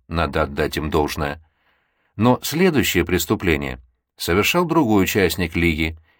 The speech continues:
и предыдущего выпускали, ведь у него было самое надёжное алиби. На момент нового убийства он сидел в тюрьме. Есть ещё одна немаловажная причина. Ритуал достигает совершенства,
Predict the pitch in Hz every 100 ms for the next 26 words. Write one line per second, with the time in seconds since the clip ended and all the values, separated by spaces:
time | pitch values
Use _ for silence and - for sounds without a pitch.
0 | - 78 76 80 80 80 90 - 95 98
1 | 98 143 - 175 107 62 - _ _ _
2 | 71 165 - 98 101 120 107 117 104 -
3 | 107 127 127 101 95 113 117 139 - 160
4 | 160 78 67 67 - _ _ _ _ -
5 | 73 76 76 107 80 78 107 76 71 87
6 | 107 - 73 60 76 80 82 - 117 156
7 | 139 - _ _ _ _ _ _ _ _
8 | 110 170 - 180 - 139 107 101 104 92
9 | _ _ - 120 127 127 143 80 80 78
10 | 101 120 - 78 65 - _ _ _ _
11 | 78 87 82 104 123 90 - 87 98 104
12 | - 90 85 - 82 82 80 101 107